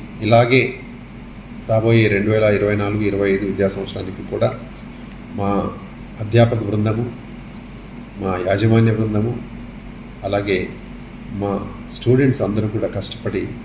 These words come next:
పనిచేస్తారని, ఇక్కడ ఉన్న ఈ ప్రాంతంలో, గ్రామీణ ప్రాంతంలో ఉన్న తల్లిదండ్రులంతా కూడా ఈ అవకాశాలను ఉపయోగించుకొని, ఎందుకంటే కార్పొరేట్ స్థాయిలో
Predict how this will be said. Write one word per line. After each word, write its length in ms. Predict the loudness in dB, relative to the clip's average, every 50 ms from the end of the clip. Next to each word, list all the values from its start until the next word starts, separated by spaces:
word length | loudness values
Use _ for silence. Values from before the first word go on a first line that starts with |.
| -16 -16 -16 -16 -16 -16 -16 -16 -14 -10 -6
పనిచేస్తారని, 720 | -2 -2 2 2 2 2 2 2 0 0 0 0 0 -2 -4 -4 -8 -14 -16 -16 -16 -16 -16 -16 -14 -14 -14 -14 -16 -14 -10 -10 -4
ఇక్కడ 180 | 0 4 6 8 8 8
ఉన్న 100 | 8 8 8
ఈ 40 | 8 6 6
ప్రాంతంలో, 440 | 4 4 4 4 4 4 4 4 4 4
గ్రామీణ 460 | 4 2 4 4 4 4 4 4 2 0 0 0
ప్రాంతంలో 520 | -2 -2 0 -2 -2 -2 -2 -2 0 0 0 0 0
ఉన్న 120 | -2 -2 -4 -6 -8 -10 -14 -14 -16 -16 -14 -6 0
తల్లిదండ్రులంతా 680 | 4 4 6 6 6 6 6 4 4 4 4 2 2 0 0 0
కూడా 180 | 0 0 0 0 0 -4 -8 -12 -14 -16 -16 -16 -16 -16 -14 -6 0 2 4
ఈ 20 | 4 2 2 -4 -8 -12 -14 -16 -16 -16 -16 -8 -2 0
అవకాశాలను 540 | 2 6 6 6 6 6 4 2 4 2 2 0
ఉపయోగించుకొని, 680 | 2 4 4 4 4 2 0 -4 -4 -4 -2 -2 -2 -4 -6 -6 -4 -2
ఎందుకంటే 400 | 0 2 4 4 4 4 4 2 2 2 4
కార్పొరేట్ 480 | 4 4 4 4 4 4 6 6 4 2 2 4
స్థాయిలో 400 | 6 6 6 6 4 4 2